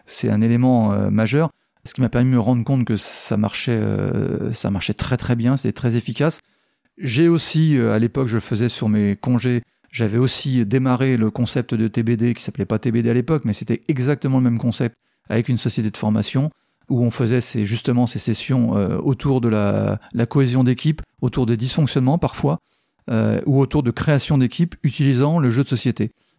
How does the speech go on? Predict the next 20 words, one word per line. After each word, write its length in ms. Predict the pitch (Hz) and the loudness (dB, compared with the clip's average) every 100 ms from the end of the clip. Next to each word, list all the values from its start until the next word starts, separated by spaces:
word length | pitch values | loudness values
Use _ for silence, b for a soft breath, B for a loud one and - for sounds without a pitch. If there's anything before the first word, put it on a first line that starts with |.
| - | -4
euh, 120 | 110 | -2
pour, 340 | 104 135 110 113 | -2 -2 0 0
euh, 60 | |
travailler 460 | 110 143 127 127 127 | 0 0 2 2 2
à 60 | |
la 120 | 127 131 | 2 0
fois 240 | - 139 | 0 0
sur, 480 | 127 - 127 117 107 | -2 -2 -2 0 0
euh, 640 | 107 104 101 98 98 - - _ _ _ - | 0 2 0 0 -2 -4 -8 _ _ _ -6
l'aspect 640 | 104 104 135 160 - 151 | -2 0 2 0 0 2
jeu, 340 | 135 113 139 175 | 2 2 2 2
l'aspect 340 | 139 - 139 | 0 -4 -2
dynamisme, 760 | 117 131 135 139 156 - - 110 | 0 2 4 4 2 0 0 0
l'aspect 260 | 107 - | 0 -2
fun 280 | 113 156 139 | -2 -2 -2
que 80 | 120 | -2
peut 100 | 123 | 0
amener 200 | 113 110 | 2 2
le 60 | |
jeu, 240 | 110 151 | 2 0